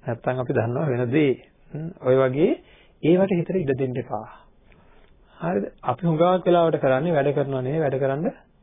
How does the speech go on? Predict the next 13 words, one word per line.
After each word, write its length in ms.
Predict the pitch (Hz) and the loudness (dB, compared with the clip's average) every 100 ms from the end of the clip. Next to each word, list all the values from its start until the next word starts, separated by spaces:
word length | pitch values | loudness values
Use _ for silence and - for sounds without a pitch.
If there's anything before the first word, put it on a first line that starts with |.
| _ _ - _ _ _ _ _ _ - _ _ 131 | _ _ -20 _ _ _ _ _ _ -20 _ _ -2
ලෑස්ති 320 | 123 120 113 | 0 0 -6
වෙනවා. 600 | 98 95 95 117 151 135 | -6 -8 -6 -2 0 0
<laughs> 40 | |
හරි. 320 | 131 - - - - - - | 0 -2 -6 -10 -18 -20 -10
වැඩ 260 | - 127 143 | -2 2 2
කරන්න 320 | 147 151 175 | 2 2 2
ලෑස්ති 380 | 151 147 131 - | 4 2 2 -4
වෙනවා. 260 | 110 120 - _ _ - | -8 -8 -14 _ _ 0
ලෑස්ති 400 | 135 170 165 - | 2 4 2 2
වෙවි 220 | 180 175 | 4 6
ඉන්නකොට 300 | 170 156 151 | 4 2 0
වෙලාව 300 | 143 139 139 | 2 2 2
ගිහිල්ලා 320 | 139 139 214 | 0 -2 -4